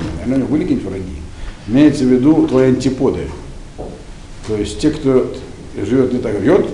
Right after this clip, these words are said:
Йов каким был человеком? Прямым, праведным, делал только хорошие вещи. Да?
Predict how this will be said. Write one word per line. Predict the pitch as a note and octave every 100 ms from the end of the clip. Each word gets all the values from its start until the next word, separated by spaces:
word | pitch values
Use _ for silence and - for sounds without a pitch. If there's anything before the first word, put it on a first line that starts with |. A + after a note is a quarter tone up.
| D3+
Йов | F3+ F#3+ C#3+
каким | D3+ D3
был | A#2
человеком? | - - -
Прямым, | - B2 G3+ A3
праведным, | - D#3 F3+ C3+ A2
делал | C3+ D#3+
только | - C3+
хорошие | A2+ A2 G2+ D#2+
вещи. | D2 - -
Да? | -